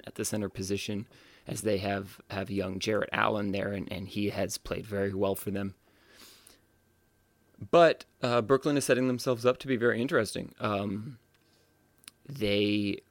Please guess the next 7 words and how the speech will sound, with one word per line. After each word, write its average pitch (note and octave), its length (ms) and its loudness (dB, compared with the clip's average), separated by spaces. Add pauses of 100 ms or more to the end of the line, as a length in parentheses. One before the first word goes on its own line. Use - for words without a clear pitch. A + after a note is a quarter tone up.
are G#2+ 140 -2
going G#2 240 0
to A2+ 100 -6
be, G2+ 300 -4 (720)
should C#3 300 -2
be A#2+ 120 2
better, A2 440 0